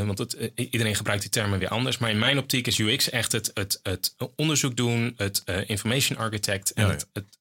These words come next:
Speaker 1: het stopt wat mij betreft bij een lo-fi, waarin je de informatie die je uit de gebruiker en uit de, eh, klant hebt gehaald, verwerkt in een eerste versie, eh, van een website.
Speaker 2: Mhm.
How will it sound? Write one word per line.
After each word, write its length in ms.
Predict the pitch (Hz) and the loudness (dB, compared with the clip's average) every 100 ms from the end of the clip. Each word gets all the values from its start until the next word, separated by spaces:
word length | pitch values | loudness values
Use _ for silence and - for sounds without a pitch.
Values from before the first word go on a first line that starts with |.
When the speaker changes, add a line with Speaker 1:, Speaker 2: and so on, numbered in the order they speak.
| - | -14
Speaker 1:
het 180 | 98 - | -2 2
stopt 580 | - - 147 - - _ | 2 0 -4 -4 -6 _
wat 160 | 104 | -4
mij 240 | 101 117 143 | 0 0 0
betreft 340 | - 110 101 | -2 -4 -2
bij 160 | 92 90 | -2 -2
een 180 | 87 90 | 0 0
lo-fi, 540 | 95 117 - 123 143 | 0 -2 -2 -2 -2
waarin 300 | 120 104 110 | -2 -2 0
je 160 | 101 98 - _ - | 0 -2 -8 _ -6
de 80 | 104 | -4
informatie 540 | 101 101 107 107 110 | -2 0 2 0 0
die 100 | 104 | 0
je 100 | 104 | 0
uit 160 | 104 104 | -2 -2
de 240 | 98 - | -2 -4
gebruiker 560 | - - 104 95 95 98 | -10 -8 -4 -2 -4 -4
en 60 | 92 | -4
uit 140 | 98 | -4
de, 260 | 95 90 - | -4 -4 -6
eh, 120 | 95 92 _ | -8 -8 _
klant 280 | 117 117 107 | -2 -2 -2
hebt 160 | 101 | -6
gehaald, 360 | 98 95 95 - - _ - | -6 -6 -6 -8 -18 _ -6
verwerkt 380 | 107 107 101 | 0 0 0
in 220 | - 110 107 | -2 0 0
een 260 | 98 95 - _ _ _ - | 0 -2 -8 _ _ _ -2
eerste 360 | 127 117 120 | 0 2 2
versie, 580 | 104 117 107 104 92 - _ - | 2 2 2 2 0 -6 _ -8
eh, 120 | 85 85 - | -8 -8 -8
van 120 | 107 | -6
een 80 | 87 | -2
website. 520 | 101 - 131 151 180 | -2 -2 -2 -2 2
Speaker 2:
Mhm. 200 | 101 113 | 2 2